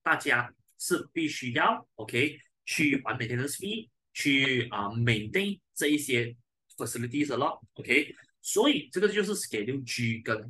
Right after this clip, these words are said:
H 的差别啦，OK。再来，接下来哦，我们就要聊到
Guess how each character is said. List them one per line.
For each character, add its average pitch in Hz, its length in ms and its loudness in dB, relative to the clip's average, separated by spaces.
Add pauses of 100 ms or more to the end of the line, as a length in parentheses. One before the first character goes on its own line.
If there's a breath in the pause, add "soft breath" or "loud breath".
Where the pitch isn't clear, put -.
H - 400 -2
的 107 140 -6
差 107 200 -8
别 107 140 -4
啦， 123 240 2
OK。 123 380 0 (300 loud breath)
再 262 240 4
来， 139 160 2
接 151 160 2
下 151 160 0
来 110 140 4
哦， 110 260 -2 (920)
我 123 120 0
们 156 120 2
就 196 120 4
要 180 60 8
聊 123 140 2
到 127 320 -2